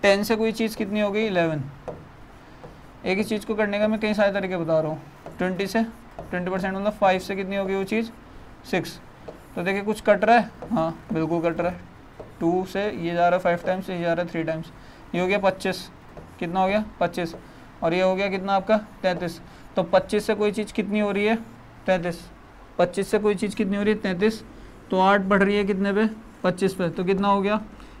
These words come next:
एक बटे पच्चीस होता है चार परसेंट। आठ बटे पच्चीस कितना हो गया? सीधा सीधा बत्तीस परसेंट। अब मैं आपको बार बार calculate करके नहीं बताऊंगा, मैंने session कई बार ये चीज़ें बता चुका हूँ session।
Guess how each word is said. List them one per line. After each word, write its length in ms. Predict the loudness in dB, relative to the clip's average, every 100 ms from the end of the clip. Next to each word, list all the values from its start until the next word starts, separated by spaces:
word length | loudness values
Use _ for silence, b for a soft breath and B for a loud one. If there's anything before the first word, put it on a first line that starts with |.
| -2
एक 140 | 2
बटे 160 | 2 2
पच्चीस 320 | -2 0 2
होता 200 | 2 0
है 60 | 0
चार 220 | 4 4
परसेंट। 420 | 4 2 0 0
आठ 160 | 0 2
बटे 220 | 2 2
पच्चीस 280 | 0 0 -2
कितना 220 | -2 0
हो 120 | 0
गया? 120 | 0 0
सीधा 240 | 0 0
सीधा 220 | 0 0
बत्तीस 320 | 0 -2 0 2
परसेंट। 340 | 2 0 2
अब 160 | 4 6
मैं 120 | 10
आपको 300 | 8 8 8
बार 200 | 8 8
बार 140 | 6
calculate 440 | 4 2 4 0 0
करके 200 | 0 0
नहीं 120 | 0
बताऊंगा, 320 | 2 4 4
मैंने 240 | 4 2 2
session 360 | 0 0 -2 -2 2
कई 180 | 2 6
बार 240 | 6 8
ये 140 | 6
चीज़ें 240 | 2 0 -2
बता 240 | 0 0
चुका 240 | 0 -2 -2
हूँ 100 | 0
session। 360 | -2 -2 -6